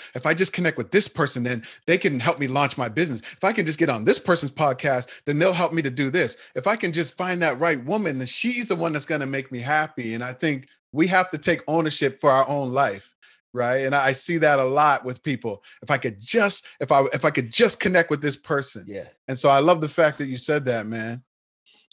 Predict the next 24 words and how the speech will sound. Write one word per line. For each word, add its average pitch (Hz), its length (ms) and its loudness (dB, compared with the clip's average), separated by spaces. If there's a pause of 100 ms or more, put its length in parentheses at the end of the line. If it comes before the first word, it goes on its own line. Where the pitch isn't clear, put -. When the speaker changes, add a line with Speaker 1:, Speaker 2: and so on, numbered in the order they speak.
(140)
Speaker 2:
Yeah, 175 160 4
Speaker 1:
So, 165 100 2
Speaker 2:
now 160 80 6
Speaker 1:
so 147 120 0
Speaker 2:
you 180 120 -4
do 202 180 0
need 208 140 2
to 160 80 2
look 185 200 2
for 143 100 -4
that 110 240 0
though. 107 160 0
I 123 100 0
will 160 160 -2
tell 160 220 0
you, 147 100 0
like, 120 140 0
I 127 100 0
go 151 160 0
through 135 180 -6
days 135 300 0
in 135 60 -4
my 123 100 -2
life 117 420 0